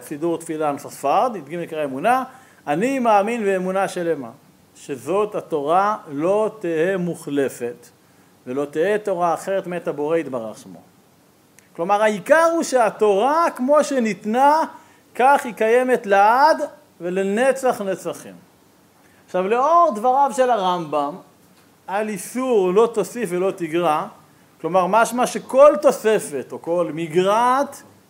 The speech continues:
זה לא פגם נקודתי שמייצר חיסרון, אלא מדובר פה בשורש ומהות התורה. ולכן הרמב"ם למד מפה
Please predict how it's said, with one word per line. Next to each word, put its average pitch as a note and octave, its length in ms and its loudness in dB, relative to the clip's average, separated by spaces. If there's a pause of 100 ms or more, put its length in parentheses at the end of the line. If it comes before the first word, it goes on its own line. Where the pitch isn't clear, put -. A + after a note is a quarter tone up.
(680)
זה E3 160 2
לא D#4+ 720 8
פגם A3 600 2 (200)
נקודתי F#3+ 840 0
שמייצר F#3 1000 2
חיסרון, D#3 920 -2 (880)
אלא F#3 180 -2
מדובר F3+ 640 0 (100)
פה C4+ 340 2
בשורש B3+ 880 4
ומהות F#3+ 500 -4
התורה. G3+ 500 2 (880)
ולכן B3 420 -2
הרמב"ם A#3+ 520 0
למד A3 380 0
מפה A3+ 480 0